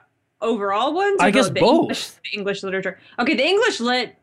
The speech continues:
Speaker 1: lists I was not surprised by at all, but the overall ones
Speaker 2: Okay.
Speaker 1: I was, 'cause I don't,
Speaker 2: Yeah.
Speaker 1: I don't even recognize some of these.
Speaker 2: Right.
Speaker 1: Well, like, two.
Speaker 2: Yeah. So the, so the, let's start with the
Speaker 1: Hmm.
Speaker 2: English lit ones. Um,
Speaker 1: Okay.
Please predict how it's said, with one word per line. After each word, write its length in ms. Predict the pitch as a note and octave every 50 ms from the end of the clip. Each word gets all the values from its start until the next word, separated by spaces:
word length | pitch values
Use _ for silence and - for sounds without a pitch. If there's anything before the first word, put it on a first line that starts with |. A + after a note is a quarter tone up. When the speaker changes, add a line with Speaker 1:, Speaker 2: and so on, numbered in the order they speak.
| _ _
Speaker 1:
lists 300 | G3+ A#3 B3+ D4 C#4+ -
I 100 | A#3+ A#3
was 180 | A3 G3+ G3+ G3+
not 300 | G#3 G3 F#3 D#3 - -
surprised 300 | - G#3+ F#3+ F#3 F3+ F#3
by 120 | F3 E3+
at 60 | E3
all, 140 | D#3 C#3 C#3 -
but 100 | G3+ F#3
the 100 | G#3+ F#3+
overall 440 | A#3+ B3 C4 C#4+ C4 A3+ G#3+ G3+
ones 460 | G3 G3+ G3 F#3 F#3 F#3 F#3 F3+ - C3+
Speaker 2:
Okay. 420 | C3 B2+ A#2+ F3+ F3+ G#2+ G2+ F#2+
Speaker 1:
I 40 | F2+
was, 440 | F#3+ F#3+ F3 E3 D3+ D#3 E3+ - -
'cause 200 | - G#3 F#3 F#3
I 120 | F3+ F#3
don't, 480 | F3+ F3 F3 E3+ E3+ D#3+ D3+ D3+ - - _ _ _ _ _ -
Speaker 2:
Yeah. 260 | B2+ C3+ C3+ B2 A2+
Speaker 1:
I 60 | -
don't 160 | - G4 C#4
even 260 | B3+ G#3+ G#3+ G3+ F#3+ - G3
recognize 540 | B3 D4 G4+ C#4+ B3+ G3+ E3+ E3 F3 F3
some 180 | - F#3+ F3+ F3
of 160 | F3 F3 F3
these. 720 | F#3 F3+ E3 E3+ E3+ E3+ E3+ F#3 F3+ - - - - - _ _
Speaker 2:
Right. 260 | - C3+ B2 C3+ -
Speaker 1:
Well, 240 | A#3+ B3 A#3+ A#3+ A#3
like, 200 | A#3 A3+ A3 -
two. 360 | - - - F3 D3 C#3 - - _ _ _
Speaker 2:
Yeah. 320 | C#3+ C#3 C#3+ C3 A#2+ A#2+ -
So 180 | - - G#3
the, 240 | F3 F3+ F3+ D#3 C#3+
so 440 | - - G3 F#3+ F3+ F3+ E3+ B2 G#2 F2 G2+ F#2+ F#2+ A#2+ C3+
the, 280 | D#3 C#3+ D#3+ D#3 D3+ D#3
let's 220 | E3+ F#3+ G3 G3
start 280 | - - G3 F3+ E3 E3
with 140 | D3+ C#3+
the 60 | - -
Speaker 1:
Hmm. 60 | C3+
Speaker 2:
English 320 | C3+ C3 B2 A2+ - -
lit 140 | A#2 A#2 F#2+
ones. 400 | G#2 G#2 G2+ G2 G2 G2 G2 - - -
Um, 360 | B2+ B2 A#2+ A#2 A#2+ A#2 A#2+
Speaker 1:
Okay. 160 | - G3 F3+